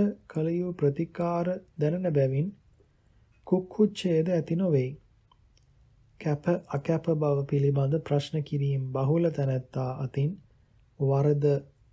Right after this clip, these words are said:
නොවන බැවින් කැප අකැප බව පිළිබඳව ප්‍රශ්න කිරීම බහුල තැනැත්තා හට උද්දච්ච කුක්කුච්ච නීවරණය නූපදී. එය බොහෝ සෙයින් උපදින්නේ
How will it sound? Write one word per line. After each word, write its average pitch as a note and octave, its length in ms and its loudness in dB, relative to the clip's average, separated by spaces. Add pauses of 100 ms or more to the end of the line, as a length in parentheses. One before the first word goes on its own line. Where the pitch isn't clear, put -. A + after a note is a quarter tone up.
(180)
නොවන D3+ 400 0
බැවින් B2+ 400 0 (880)
කැප C#3+ 220 0 (220)
අකැප E3 340 -2 (140)
බව C#3 300 2
පිළිබඳව C3+ 720 0
ප්‍රශ්න C#3 460 -4
කිරීම C#3 460 -2
බහුල D3+ 340 0
තැනැත්තා C3 640 -4
හට D3 460 -6
උද්දච්ච C#3 600 -4
කුක්කුච්ච D3+ 680 -6
නීවරණය C3+ 680 -2
නූපදී. C3+ 580 -2 (1500)
එය E3 140 2
බොහෝ D3+ 360 4
සෙයින් F#3+ 400 -2
උපදින්නේ D#3 680 -2